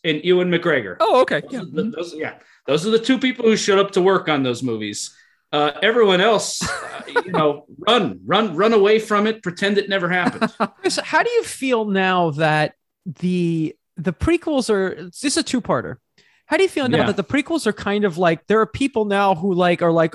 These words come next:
Speaker 3: "No, the prequels are actually great and you're wrong."
Speaker 1: Ugh.
Speaker 3: And the people who are, like, big fans of Hayden Christensen now. Like, I
Speaker 2: Yeah.
Speaker 3: feel like they're
Speaker 2: Mm-hmm.
Speaker 3: fogging,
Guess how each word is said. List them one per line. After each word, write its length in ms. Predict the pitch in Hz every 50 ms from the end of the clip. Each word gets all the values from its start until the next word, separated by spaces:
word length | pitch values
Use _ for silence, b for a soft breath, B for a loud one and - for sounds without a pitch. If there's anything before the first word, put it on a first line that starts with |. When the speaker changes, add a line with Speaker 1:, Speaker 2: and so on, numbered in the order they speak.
| - -
Speaker 3:
"No, 200 | 254 247 233 214
the 80 | 214
prequels 400 | - - 285 277 - 262 233 -
are 80 | 220 - -
actually 440 | 226 226 226 - - 247 226 208
great 400 | 170 143 - 208 233 226 220 - _
and 160 | - 190 180
you're 120 | 175 180 175
wrong." 480 | 160 165 254 277 262 208 190 190 185 -
Speaker 1:
Ugh. 100 | - 175
Speaker 3:
And 340 | 190 320 277 247 226 208 185 _ _
the 80 | 247 233
people 320 | - 294 330 - - 277
who 140 | 233 262 262 240
are, 80 | 233
like, 360 | 214 214 202 196 190 - - _ _ _ _ _ _ _ _ _ _ _ _ _ _ _ _ _ _ _ _ _ _ - 175 156 _
big 200 | 311 330 262 -
fans 480 | - - 269 254 262 277 294 285 240
of 80 | 269 208
Hayden 360 | 196 220 247 247 226 240 220
Christensen 760 | - - 277 285 - - - 220 196 180 - - - 175 165
now. 360 | 160 156 143 139 131 127 123 117
Like, 180 | 170 196 202 202
I 60 | 240
Speaker 2:
Yeah. 80 | 247 208
Speaker 3:
feel 180 | 196 330 339 339
like 160 | 339 339 - _
they're 120 | - 240
Speaker 2:
Mm-hmm. 160 | 220 - - -
Speaker 3:
fogging, 800 | 240 226 240 254 247 240 247 240 233 220 220 220 214 208 202